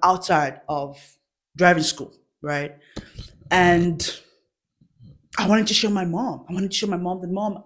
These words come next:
I can drive. I can drive. So I made the, one might say the mistake, of getting inside my mom's car. I remember it was church. We were in church. She was at a restaurant.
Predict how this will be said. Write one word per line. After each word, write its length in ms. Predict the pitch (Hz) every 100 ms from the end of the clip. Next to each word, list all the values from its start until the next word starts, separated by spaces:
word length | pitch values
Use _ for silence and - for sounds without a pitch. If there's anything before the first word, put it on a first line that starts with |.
| -
I 80 | 214
can 260 | - 185
drive. 600 | 156 170 208 226 - - _ _ _ _ _ _ _
I 40 | 165
can 240 | - 165
drive. 480 | 160 208 254 - - _ _ _ _ _ _
So 320 | - - 226 214
I 180 | 233 330
made 320 | 370 294 202 - - _ _
the, 560 | 165 165 202 190 175 165 _ _ _ _ _ _
one 240 | 156 175 214
might 180 | 208
say 100 | 214
the 140 | 220 247
mistake, 600 | 254 - - 165 - - - _ _ _ - - -
of 160 | 175
getting 380 | 226 277 330 277
inside 320 | 240 254 220
my 80 | 190
mom's 340 | 175 170 165
car. 360 | - 175 123 - _ -
I 40 |
remember 200 | 175 185
it 100 | 175
was 140 | 165 -
church. 460 | 196 190 190 - - _ _ _
We 60 | 151
were 60 |
in 100 | 151
church. 520 | 151 185 180 - - - _ _ -
She 140 | -
was 460 | 175 156 - - -
at 160 | 147 156 - _ _
a 60 | 147
restaurant. 580 | 151 156 - 202 202